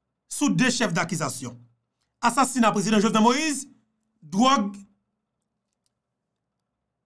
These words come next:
ke l vole. Pandan ke l t ap regle mouvman C I A pou la, a-, alò, gouvènman ameriken nan peyi d Ayiti. E de konsa. E ben, tande byen.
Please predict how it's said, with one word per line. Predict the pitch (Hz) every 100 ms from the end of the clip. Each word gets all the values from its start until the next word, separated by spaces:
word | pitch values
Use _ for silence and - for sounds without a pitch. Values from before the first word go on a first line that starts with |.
| _ -
ke |
l | 285 196
vole. | 220 190 180 - - _ _ _ _ _ _
Pandan | 240 247 240
ke | 262
l | 247
t |
ap | 214 196
regle | 190 214
mouvman | 214 175 214
C | - 214
I |
A | 202 240 240 -
pou | 240 269 285 - - _ _ _ _ _ _ _ _
la, | 202 233 240 -
a-, | 220 214
alò, | 196 - - _ _ _ -
gouvènman | 240 269 240
ameriken | 233 226 247 233
nan |
peyi | 196
d | 170
Ayiti. | 170 - - - _ _ _ _ _ _ _ _ _ _ _ _ _ _ _ _
E | 185
de | 165
konsa. | 151 - - - _ _ _ _ _ _
E | 254
ben, | 320
tande | 339 320 208
byen. | 156 -